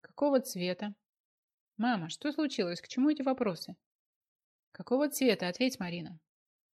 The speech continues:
"Да я не знаю". Это было неправдой. Ляля точно помнила, что дочь ездила несколько раз на машине Сони.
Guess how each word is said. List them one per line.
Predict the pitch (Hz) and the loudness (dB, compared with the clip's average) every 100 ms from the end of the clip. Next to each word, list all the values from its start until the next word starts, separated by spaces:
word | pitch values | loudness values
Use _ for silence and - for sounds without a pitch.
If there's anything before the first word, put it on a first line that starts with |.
| _ | _
"Да | 170 | -8
я | 165 | -6
не | 175 214 | -4 0
знаю". | 240 277 240 160 175 _ _ _ _ _ _ _ _ - | 4 4 4 -2 -10 _ _ _ _ _ _ _ _ -2
Это | 277 311 | 0 2
было | 254 214 220 | 4 4 4
неправдой. | 214 208 - 160 151 165 - _ _ _ _ _ _ | 0 -2 -6 -6 -8 -14 -16 _ _ _ _ _ _
Ляля | - 190 196 | -4 -2 0
точно | 208 240 - 196 | 0 -2 -2 -4
помнила, | - 170 165 165 160 | -2 -4 -4 -8 -8
что | - 196 | -6 -2
дочь | 214 214 | -2 -2
ездила | - 202 175 - 170 | -2 -4 -4 -6 -6
несколько | 175 - 170 180 | -8 -10 -8 -2
раз | 208 226 | 0 0
на | 185 | -6
машине | 175 - 190 202 | -6 -4 -4 -6
Сони. | - 160 160 | -8 -10 -12